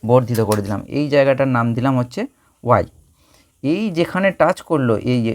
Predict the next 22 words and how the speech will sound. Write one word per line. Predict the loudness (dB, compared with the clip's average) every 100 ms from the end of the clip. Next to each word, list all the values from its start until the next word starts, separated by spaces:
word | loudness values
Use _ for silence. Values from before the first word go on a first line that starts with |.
| -2
এ | -2
ওয়াইয়ের | 0 2 4
মাঝে | 4 2 2 -2
যেখানে | -2 -4
টাচ | -4 -4 -6
করছে | -8 -10 -10
সেই | -4 -2
বিন্দুটার | 0 2 2 0 2
নাম | 2 2
দিলাম | 2 2 0 -4 _ _ _ _
কিউ। | -2 -2 -6 _ -20 -20 _ _ -4
এরপরে | -2 0 -2
কি | -4
করব | -4 -2 -2
বন্ধুরা, | -2 -2 -4 -6 _ _ _ _ _ _ _ -10
শেষ | -2 -2 -2
যে | -2
ধাপটি | 2 2 0 -6 -6
সেটা | -2 0
হচ্ছে | 0 0 -6
যে | -4 -4 -6 _ _ _ _ _ _ _ _ _
কিউ | -2 0